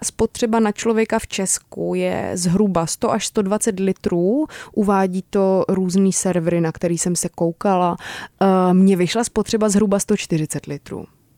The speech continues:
za den. To je strašně moc. To je hrozně moc litrů.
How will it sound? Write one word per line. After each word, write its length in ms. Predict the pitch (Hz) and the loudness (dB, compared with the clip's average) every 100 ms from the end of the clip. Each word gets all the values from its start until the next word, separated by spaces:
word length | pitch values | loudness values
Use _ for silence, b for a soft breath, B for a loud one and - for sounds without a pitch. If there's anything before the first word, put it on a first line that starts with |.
| _ _ _ _ _ _ | _ _ _ _ _ _
za 180 | 175 165 | -8 -6
den. 320 | 143 - 170 170 _ _ _ _ | -6 -10 -12 -16 _ _ _ _
To 80 | 208 | -4
je 60 | |
strašně 440 | 180 - 170 - 175 | -2 -4 -4 -2 -2
moc. 240 | 160 - - - _ | -2 -6 -14 -20 _
To 80 | - | -2
je 60 | 190 | 0
hrozně 380 | 185 190 196 202 | 2 2 2 2
moc 220 | 196 - | 0 -2
litrů. 340 | 190 - 160 | -8 -8 -12